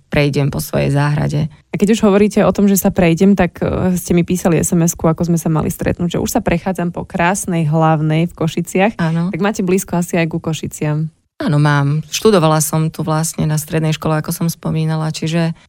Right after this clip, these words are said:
Speaker 1: čiže mám celkom tie Košice prešmejdené, <laughs> by som povedala, že aj svoja, aj moja minulosť tu je istým spôsobom, čiže mám ich veľmi rada.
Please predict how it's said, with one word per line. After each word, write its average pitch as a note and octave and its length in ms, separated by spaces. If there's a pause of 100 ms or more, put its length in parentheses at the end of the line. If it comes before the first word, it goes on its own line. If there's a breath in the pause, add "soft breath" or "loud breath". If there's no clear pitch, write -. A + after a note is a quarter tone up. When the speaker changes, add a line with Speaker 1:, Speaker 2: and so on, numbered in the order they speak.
(140)
Speaker 1:
čiže F3 480
mám D#3 480 (160)
celkom D3+ 480
tie A3+ 320
Košice G3 720 (280)
prešmejdené, F#3+ 960
<laughs> B3 80
by A#3+ 80
som B3+ 240
povedala, G#3 680
že G3+ 220 (260 loud breath)
aj D#3 300
svoja, - 480
aj E3 120
moja F#3+ 200
minulosť D3+ 580
tu G#3 160
je G3 380 (160)
istým F3+ 260
spôsobom, E3 720
čiže E3 260
mám A#3 220
ich D#3+ 100
veľmi F3 240
rada. D3+ 540